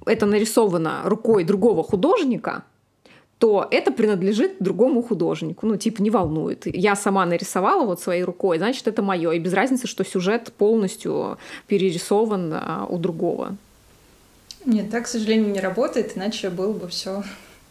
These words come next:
Speaker 2: <laughs> слишком просто. Нет, так не работает.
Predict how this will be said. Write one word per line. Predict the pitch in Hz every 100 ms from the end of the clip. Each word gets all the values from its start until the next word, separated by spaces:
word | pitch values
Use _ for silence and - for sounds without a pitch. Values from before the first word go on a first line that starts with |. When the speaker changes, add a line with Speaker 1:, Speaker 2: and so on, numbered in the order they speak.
| - -
Speaker 2:
<laughs> |
слишком | 254 214 220 185 202
просто. | - 196 190 190 - 196
Нет, | 220 196 190 185
так | 196 214
не |
работает. | 196 190 277 277 233